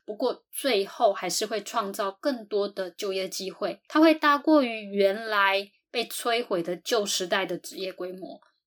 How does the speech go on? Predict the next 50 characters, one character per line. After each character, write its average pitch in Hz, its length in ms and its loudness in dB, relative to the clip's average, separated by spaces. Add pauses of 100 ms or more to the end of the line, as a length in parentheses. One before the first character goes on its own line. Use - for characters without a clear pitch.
(120)
而 202 80 0
且 202 220 -4
还 180 180 -4
会 214 160 -6
提 196 200 -12
高 220 320 -2
更 262 280 -2
高 214 280 -6
的 180 200 -8
生 226 240 -6
产 185 240 -8
报 185 240 -2
酬 175 320 -6
率。 208 280 -6 (100)
McKinsey 311 480 6
他 277 220 0
从 208 280 -8
历 262 160 0
史 190 200 -6
的 185 100 -4
借 214 240 -2
鉴 208 260 -6
提 185 380 -10
出 247 240 -6
了 220 160 4
这 208 180 -6
五 175 200 -8
个 175 120 -10
重 180 440 -8
点。 - 240 -10 (200)
第 269 180 -2
一， 269 240 2 (120)
就 302 180 2
业 285 220 4
率， 262 320 4 (160)
它 269 160 -8
会 285 140 4
在 269 160 -2
某 196 180 -4
个 170 140 -6
时 185 280 -6
期 190 440 -10 (200)
需 - 280 -6
求 175 200 -6
很 170 300 -4
明 170 380 2
显 175 400 -4
的 - 240 -8
下 196 260 -2
降。 170 280 -6